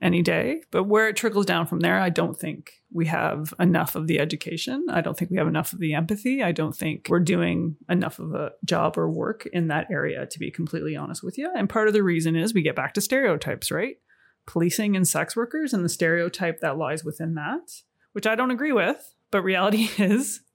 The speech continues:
history of policing, right? Um, so I've, I've been trying to get an inroad there, and I can tell you that it's been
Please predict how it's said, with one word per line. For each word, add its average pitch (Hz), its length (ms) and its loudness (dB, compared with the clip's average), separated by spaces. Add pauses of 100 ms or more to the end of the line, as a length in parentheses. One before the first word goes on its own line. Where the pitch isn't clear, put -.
(180)
history 214 320 2
of 202 80 -2
policing, 208 420 0 (140)
right? 240 300 0 (640)
Um, 175 500 2
so 202 600 4
I've, 202 420 0
I've 196 180 0
been 208 100 2
trying 196 260 4
to 180 40 2
get 170 160 2
an 170 100 2
inroad 165 460 2
there, 143 300 -2
and 220 160 0
I 170 60 0
can 170 140 2
tell 165 200 2
you 160 160 0
that 151 140 0
it's 147 160 -6
been 156 360 -2